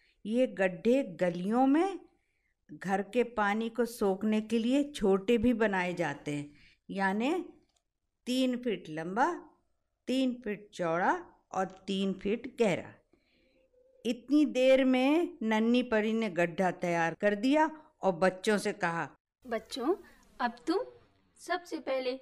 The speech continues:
Speaker 2: पपीते के बराबर वाले गुम्मे गड्ढे में एक फुट तक भर दो और हाँ, गुम्मे ठूस ठूस कर न भरना।"
Speaker 1: फिर टट्टू ने बच्चों को समझाया कि वे अब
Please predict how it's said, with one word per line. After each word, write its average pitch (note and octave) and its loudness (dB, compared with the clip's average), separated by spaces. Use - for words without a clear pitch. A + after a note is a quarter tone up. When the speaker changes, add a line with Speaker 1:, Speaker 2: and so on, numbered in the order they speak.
Speaker 2:
पपीते B3+ -6
के F4 -6
बराबर C#4+ -2
वाले C#4 -2
गुम्मे A#3 -6
गड्ढे A#3 -6
में F#4+ -4
एक E4+ -4
फुट A3 -10
तक A3+ -10
भर A#3 -8
दो C#4+ -6
और C#4 6
हाँ, E4+ 0
गुम्मे D4+ -4
ठूस - -2
ठूस B3+ -8
कर B3 -6
न C4 2
भरना।" D4 4
Speaker 1:
फिर B3 0
टट्टू G#3 2
ने A#3+ 0
बच्चों F#3 0
को A#3 0
समझाया E3+ -2
कि G3 -4
वे F#3 -4
अब G3+ 0